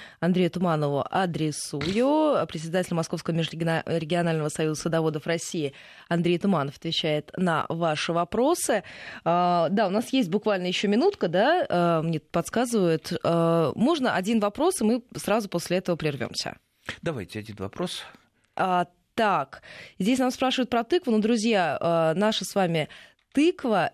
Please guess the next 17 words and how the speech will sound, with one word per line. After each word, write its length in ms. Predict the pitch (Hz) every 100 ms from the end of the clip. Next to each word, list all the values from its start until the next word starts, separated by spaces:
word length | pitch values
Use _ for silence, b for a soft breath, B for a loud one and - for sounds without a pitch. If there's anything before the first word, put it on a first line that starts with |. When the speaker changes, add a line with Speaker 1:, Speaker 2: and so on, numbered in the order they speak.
| _
Speaker 1:
э, 180 | 185 180
наша 280 | 208 220 196
с 80 |
вами 160 | 214 196
тема — 460 | - 277 311 233 151
это 400 | - 247 - 214
огурцы. 840 | - 185 214 180 208 - - 175 B B B
Скажите, 360 | - 285 277 208
почему 280 | 220 269 302
последние 480 | 240 - 254 226
пять 200 | 233 220
лет 180 | 262 311
в 100 | 226
открытом 540 | 233 - 269 254 196 185
грунте 640 | 214 302 311 - 208 175 -
огурцы 520 | 185 185 190 - 285
практически 880 | 269 190 - 254 247 214 - - 170